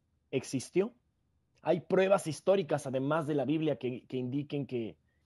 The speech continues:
que, vaya, que fue un personaje real o, o, o solo es la Biblia? Y la respuesta, para no hacer mucha polémica, es sí.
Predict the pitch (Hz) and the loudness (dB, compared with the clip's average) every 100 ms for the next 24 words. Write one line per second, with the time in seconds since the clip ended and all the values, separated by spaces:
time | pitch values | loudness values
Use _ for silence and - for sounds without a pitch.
0 | _ _ _ _ _ - 123 233 202 139 | _ _ _ _ _ 0 4 4 4 0
1 | 175 202 151 156 143 139 139 196 277 175 | 2 2 2 0 0 0 2 4 6 4
2 | 139 135 135 120 117 135 - 165 165 135 | 4 2 2 0 -2 -4 0 2 2 2
3 | 147 185 226 233 _ _ _ - 175 165 | 2 2 0 -6 _ _ _ 0 4 6
4 | 151 - 214 226 - - 139 156 233 208 | 4 2 2 2 2 0 0 2 0 2
5 | 180 190 165 135 160 220 165 196 - - | 4 2 2 2 2 2 2 -2 -2 -6
6 | 147 107 | -4 -4